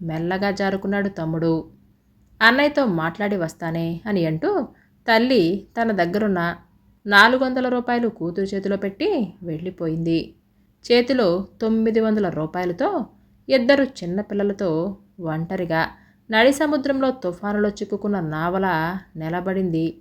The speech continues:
ఆనాడు శారద. ఎదుటి ఫ్లాట్లో ఉండే సునంద కనుక ఆనాడు తనకి ఆ సలహా ఇచ్చి ఉండకపోతే తన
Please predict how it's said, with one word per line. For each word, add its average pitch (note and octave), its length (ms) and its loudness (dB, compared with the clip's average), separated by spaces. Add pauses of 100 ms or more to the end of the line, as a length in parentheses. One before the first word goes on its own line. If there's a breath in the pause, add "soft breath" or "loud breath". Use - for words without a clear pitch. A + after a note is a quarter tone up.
ఆనాడు F3 460 -4
శారద. D#3+ 580 -2 (880)
ఎదుటి C#4+ 320 4
ఫ్లాట్లో C#4 420 2
ఉండే A#3 260 2
సునంద F3 400 -4
కనుక F#3+ 600 0 (220)
ఆనాడు F3+ 760 -2 (440)
తనకి B3+ 300 -2
ఆ A3+ 120 4
సలహా F3+ 480 -4
ఇచ్చి G3+ 300 -4
ఉండకపోతే D#3+ 760 -4 (320)
తన A#3+ 200 2